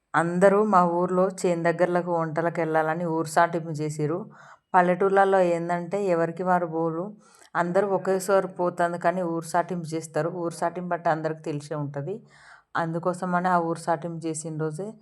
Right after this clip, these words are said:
ఆ, ఏ రోజు పోవాలో ఆ రోజు డేట్ ఫిక్స్ చేసి ఊరు సాటింపు చేస్తారు ఊరు పెద్దలు. ఆ రోజు అందరూ వంటలకు వెళ్తారు.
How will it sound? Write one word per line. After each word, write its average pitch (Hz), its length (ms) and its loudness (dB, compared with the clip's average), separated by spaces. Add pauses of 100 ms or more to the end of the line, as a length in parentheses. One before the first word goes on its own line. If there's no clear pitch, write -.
(360)
ఆ, 156 220 2
ఏ 160 220 2
రోజు 165 240 -2
పోవాలో 165 340 2
ఆ 165 160 4
రోజు 160 220 -2
డేట్ 156 320 -4
ఫిక్స్ 151 400 -12
చేసి 156 220 -8
ఊరు 156 180 -6
సాటింపు 151 460 -4
చేస్తారు 147 320 -6
ఊరు 147 220 -4
పెద్దలు. 143 480 -4 (420)
ఆ 151 120 4
రోజు 156 260 0
అందరూ 156 320 0
వంటలకు 151 400 -4
వెళ్తారు. 147 420 -4